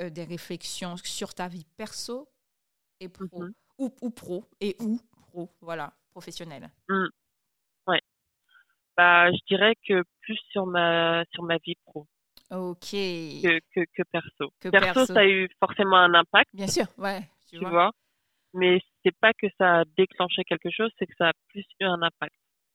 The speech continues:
Speaker 1: Ok. Ok, ben, ça me fait super, Mariama. Franchement, la belle transition vers, euh,
Speaker 2: Tant mieux.
Speaker 1: vers un, un, un moment pas très agréable, c'est que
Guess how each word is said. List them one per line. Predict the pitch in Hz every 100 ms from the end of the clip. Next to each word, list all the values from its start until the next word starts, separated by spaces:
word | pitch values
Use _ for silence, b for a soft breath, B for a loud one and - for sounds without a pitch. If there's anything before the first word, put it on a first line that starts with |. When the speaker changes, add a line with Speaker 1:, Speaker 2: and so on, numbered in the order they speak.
| _ _ -
Speaker 1:
Ok. | 170 - 151 156 _ _ _ _ _ _ _ _ _ _ -
Ok, | 185 - 294
ben, | 240 175 170 170
ça | 208
me | 175 180
fait | - 180
super, | - - 311 247 269 226
Mariama. | 190 175 170 170
Franchement, | 185 233 269 233 240 302 -
la | 175 180 170
belle | 185 254
transition | 254 233 208 196 - 220 247 - b b _
vers, | 180 202 233 240 247
euh, | 220 190 170 165
Speaker 2:
Tant | 160
mieux. | 190 220
Speaker 1:
vers | 170 202 220 208
un, | - 180 175 -
un, | - 208 -
un | 202
moment | 214 208 208
pas | 202 240
très | 226 202
agréable, | 190 180 185 180 247 214 165 B B B
c'est | - 196 208 233 -
que | - 175